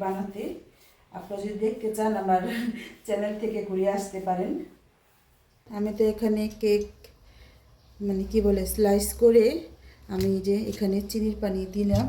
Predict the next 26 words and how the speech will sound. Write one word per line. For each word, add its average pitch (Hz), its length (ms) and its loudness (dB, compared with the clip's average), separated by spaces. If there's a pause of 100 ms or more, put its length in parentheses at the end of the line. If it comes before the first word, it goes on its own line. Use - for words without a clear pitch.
(160)
চিনির 214 280 -4
পানি 202 200 -2
কিন্তু 196 220 -8
এখানে 196 180 -4 (100)
আশ 202 80 -6 (120)
করা। 202 240 -2 (760)
তারপর 190 300 -2 (140)
আমি 196 120 -4 (100)
দিব 208 140 0 (1300)
এই 180 120 -4
যে 170 80 -8 (800)
একটা 196 140 -6 (120)
গানাশ 180 340 2 (100)
বানাইছি, 185 460 2 (840)
এটা 190 240 -2
হলো 190 200 2 (120)
এই 190 40 -4 (100)
যে 226 100 -2 (800)
চকলেট 208 520 2 (220)
আর 185 100 -2 (180)
ক্রিমটা 202 420 2 (120)
দিয়ে, 277 200 2 (960)
এই 180 120 -10
যে 180 100 -12 (500)
মানে 185 200 -2 (280)
দেখেন 196 240 -2